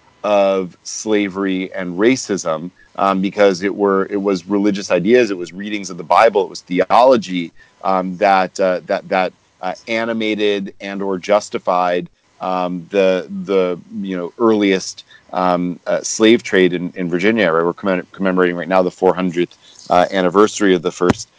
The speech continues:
uh, slaves, uh, coming to the Virginia colony, uh, in, in, uh, sixteen nineteen. So, um, uh, so I,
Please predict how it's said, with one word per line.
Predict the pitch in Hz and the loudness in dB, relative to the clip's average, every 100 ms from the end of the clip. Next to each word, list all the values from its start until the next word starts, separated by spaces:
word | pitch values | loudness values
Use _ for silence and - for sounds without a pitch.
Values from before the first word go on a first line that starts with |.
| _ _ | _ _
uh, | 87 85 | -2 -2
slaves, | 82 - 101 92 90 80 - | -2 -2 2 2 0 -4 -8
uh, | 90 87 | -4 -4
coming | - 98 90 87 | -6 -6 -6 -6
to | - | -6
the | 85 85 80 | -2 -2 -2
Virginia | 85 82 98 107 | -4 -2 0 -2
colony, | - 82 78 76 71 _ _ _ - | -2 -2 -2 -4 -12 _ _ _ 0
uh, | 95 90 87 | 2 2 0
in, | 90 87 | -6 -10
in, | 90 85 80 | -10 -12 -8
uh, | 80 80 | -6 -6
sixteen | - - - 85 | -8 -10 -6 -4
nineteen. | 82 76 - 104 80 - - | -6 -4 -2 0 -2 -10 -18
So, | - 120 107 98 _ _ - | 0 4 6 4 _ _ 2
um, | 113 107 101 98 _ _ _ - | 4 4 0 -8 _ _ _ -8
uh, | 110 - | -8 -8
so | - 127 120 | -6 -2 -2
I, | 120 | -6